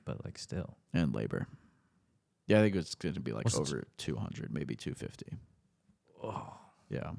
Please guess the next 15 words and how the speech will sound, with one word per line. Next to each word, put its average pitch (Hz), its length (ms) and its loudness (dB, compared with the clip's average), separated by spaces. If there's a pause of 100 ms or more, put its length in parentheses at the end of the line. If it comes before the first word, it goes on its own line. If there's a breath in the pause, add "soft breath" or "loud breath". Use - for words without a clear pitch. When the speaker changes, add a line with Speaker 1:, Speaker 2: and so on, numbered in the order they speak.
(140)
Speaker 2:
for 101 140 0
one 65 200 -2
video. - 400 -8
That 120 160 8
also 117 220 6
doesn't 92 260 2
include 80 460 0 (840)
putting 104 280 6
the 87 80 0
video 80 260 -2
together 73 380 -2
and 69 100 -2
doing 67 180 -2
all 62 180 -2
that. 60 360 -2